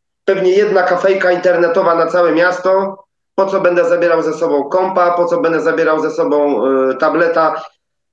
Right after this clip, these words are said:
dodatkowy bagaż niepotrzebny mi. Naturalnie jak dojechałem na miejsce, okazało się, że wszystko jest w pensjonacie i tutaj, e, <laughs> i tutaj, e, nastąpiło zdziwko.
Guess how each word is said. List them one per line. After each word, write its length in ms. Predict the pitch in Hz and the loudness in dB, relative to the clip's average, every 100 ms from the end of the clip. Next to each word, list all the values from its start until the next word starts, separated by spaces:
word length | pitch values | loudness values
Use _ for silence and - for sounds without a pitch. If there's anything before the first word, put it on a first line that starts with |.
| _ - | _ -4
dodatkowy 540 | 165 170 - 170 160 | 0 0 0 -2 0
bagaż 320 | 143 156 156 170 | 0 0 0 0
niepotrzebny 600 | 156 165 - 117 92 82 | -2 -2 -2 -4 -4 -8
mi. 160 | 76 _ _ _ _ _ _ _ _ _ _ _ _ _ - | -10 _ _ _ _ _ _ _ _ _ _ _ _ _ -4
Naturalnie 500 | - 262 247 240 220 | 0 2 2 2 4
jak 160 | 208 175 | 2 2
dojechałem 500 | 185 175 180 180 170 | 0 0 2 0 0
na 120 | 165 | 0
miejsce, 320 | 160 156 185 | 0 -2 -2
okazało 420 | 180 175 165 165 165 | -2 0 0 0 -2
się, 180 | 180 | -2
że 200 | 156 151 | -4 -4
wszystko 380 | 147 180 - 175 | -4 -8 -6 -4
jest 220 | 170 160 | -4 -4
w 40 | - | -4
pensjonacie 580 | 160 147 156 160 165 151 | -6 -4 -2 -2 -2 -4
i 120 | 147 | -4
tutaj, 320 | 147 151 143 139 131 120 120 123 123 127 | -2 0 2 0 -2 -2 -2 -2 -2 -2
e, 40 | 170 | -4
<laughs> 120 | 175 | -6
i 40 | 190 | -4
tutaj, 520 | 196 160 160 151 139 | -2 0 0 2 0
e, 380 | - 135 123 123 | 0 -2 -2 -2
nastąpiło 600 | 147 - 156 165 147 123 | -2 -2 -4 0 0 0
zdziwko. 680 | 107 151 - 175 190 - | -2 -6 -2 -2 -2 -10